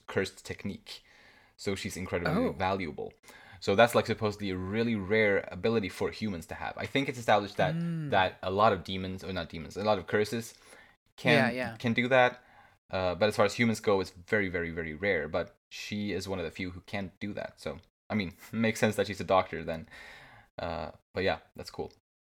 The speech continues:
Speaker 1: <laughs> It also says that after high school, she obtained her doctor's license in two years by cheating. <laughs>
Speaker 2: What?
Speaker 1: <laughs> Yep.
Speaker 2: Uh,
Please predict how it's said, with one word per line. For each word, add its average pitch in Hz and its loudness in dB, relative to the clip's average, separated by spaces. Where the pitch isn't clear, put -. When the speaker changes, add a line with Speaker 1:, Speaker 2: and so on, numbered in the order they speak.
Speaker 1:
<laughs> 110 -6
It 110 2
also 104 4
says 95 2
that 95 0
after 101 0
high 95 2
school, 101 -6
she - -8
obtained 98 -2
her 92 -4
doctor's 92 -2
license 101 0
in 87 -8
two 101 -4
years 98 -2
by 87 0
cheating. 90 -8
<laughs> - -14
Speaker 2:
What? 254 10
Speaker 1:
<laughs> - 6
Yep. 107 0
Speaker 2:
Uh, - -8